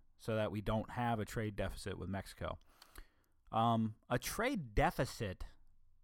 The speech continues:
isn't necessarily a bad thing per se. Um, for example, I have a trade deficit with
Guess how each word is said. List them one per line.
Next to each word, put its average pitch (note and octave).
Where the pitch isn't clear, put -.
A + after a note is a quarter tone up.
isn't D3
necessarily C3
a F#2+
bad A2
thing F2+
per G#2+
se. F#2
Um, G#2
for B2+
example, A2+
I C3+
have A#2+
a A#2
trade A#2
deficit A2+
with G#2